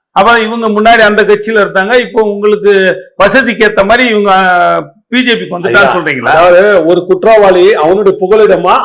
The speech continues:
Speaker 2: ஒரு அதிகாரத்துல இருக்கவங்க கிட்ட தான் இருப்பான்.
Speaker 1: அப்படி இல்ல சார், ஒரு ரவுடிசம் என்பது,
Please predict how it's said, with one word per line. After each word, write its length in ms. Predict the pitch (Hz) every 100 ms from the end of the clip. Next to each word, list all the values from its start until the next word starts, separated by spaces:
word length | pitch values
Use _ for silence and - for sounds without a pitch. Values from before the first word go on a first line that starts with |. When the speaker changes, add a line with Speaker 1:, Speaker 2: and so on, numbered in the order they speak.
| - -
Speaker 2:
ஒரு 260 | 170 208
அதிகாரத்துல 540 | 180 233 285 254 233 208
இருக்கவங்க 200 | 196 196
கிட்ட 180 | 190
தான் 160 | 190 208
இருப்பான். 300 | 180 - - - _ _ _
Speaker 1:
அப்படி 320 | 147 151 196
இல்ல 180 | 196 156
சார், 540 | - 139 139 156 - -
ஒரு 200 | 156 143
ரவுடிசம் 600 | 175 226 240 202 196 180
என்பது, 400 | 160 147 123